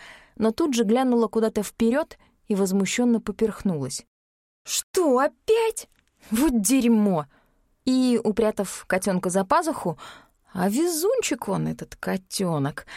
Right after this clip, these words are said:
чуть ли не бегом направилась к потухшему фонарю. Поводила руками по воздуху, нежно облапала кованый столб, и только когда фонарь снова вспыхнул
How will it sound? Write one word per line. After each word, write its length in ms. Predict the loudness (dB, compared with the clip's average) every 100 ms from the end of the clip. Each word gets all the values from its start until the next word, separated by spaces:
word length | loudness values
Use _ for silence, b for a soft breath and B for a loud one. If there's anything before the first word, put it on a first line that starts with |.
| B B B
чуть 200 | 0 2
ли 120 | 2
не 120 | 4
бегом 360 | 4 2 2 4
направилась 560 | 2 2 2 2 0
к 80 | 0
потухшему 580 | -4 0 0 0 0 0
фонарю. 500 | 2 0 0 -2 -10 _ _ _ _ _
Поводила 480 | 0 2 2 2 2
руками 380 | 2 0 0 0
по 160 | 0
воздуху, 540 | 2 2 0 0 -2 B B B B
нежно 600 | 0 2 0 0 -2 -6
облапала 580 | -4 0 2 0 -2 -6
кованый 420 | 0 0 2 -2
столб, 440 | -4 -2 0 0 -6 B B B _ -4
и 60 |
только 260 | -2 0 0
когда 280 | 2 2 2
фонарь 380 | 2 2 2 0
снова 500 | 0 2 2 2 -2
вспыхнул 720 | -4 -2 -2 0 -4 -4